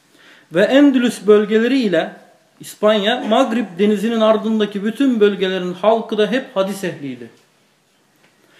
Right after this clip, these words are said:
Yine Zenç sahili üzerinde Yemen bölgesinin halkı da hadis ehliydi." der ve onlar için açıkça hadis ehli lafızlarını kullanır. Yine Şuzurat-ı Zeheb'de yirmi ikinci yılda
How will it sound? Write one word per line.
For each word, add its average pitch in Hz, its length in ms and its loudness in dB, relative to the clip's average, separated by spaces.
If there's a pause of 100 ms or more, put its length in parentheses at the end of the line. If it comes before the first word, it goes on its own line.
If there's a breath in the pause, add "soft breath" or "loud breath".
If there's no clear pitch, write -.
(220 soft breath)
Yine 240 420 4
Zenç 233 280 2
sahili 226 580 0
üzerinde 220 480 0
Yemen 226 440 0
bölgesinin 202 560 -2
halkı 190 440 -4
da 220 200 -2
hadis 185 340 -6
ehliydi." 180 760 -6 (260)
der 220 320 -2 (440 soft breath)
ve 170 40 -4
onlar 208 380 -2
için 233 440 -6
açıkça 180 500 -6
hadis 214 240 -6
ehli 175 240 -6
lafızlarını 202 520 -4
kullanır. 165 380 -4 (1500 soft breath)
Yine 262 260 4
Şuzurat-ı 226 580 -2
Zeheb'de 254 720 -2 (320 loud breath)
yirmi 220 440 -2
ikinci 269 480 0
yılda 220 540 0